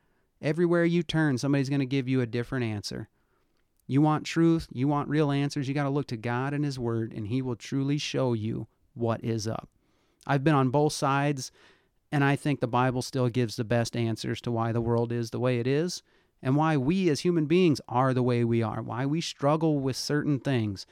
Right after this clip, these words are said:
why we do the things we don't wanna do, and why we don't do the things we know we should do. It's, it's really quite simple. We're all messed up, and we need some help.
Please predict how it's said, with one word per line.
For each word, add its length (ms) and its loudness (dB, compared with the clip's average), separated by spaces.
why 180 0
we 160 2
do 260 4
the 100 2
things 320 0
we 100 2
don't 280 2
wanna 320 0
do, 280 0
and 140 2
why 160 -2
we 200 0
don't 320 4
do 180 6
the 100 2
things 280 0
we 80 2
know 140 2
we 160 2
should 300 2
do. 280 2
It's, 180 -4
it's 160 -8
really 240 -2
quite 300 -4
simple. 500 -2
We're 160 2
all 240 2
messed 360 -2
up, 220 -4
and 140 2
we 100 2
need 180 0
some 200 -4
help. 240 -6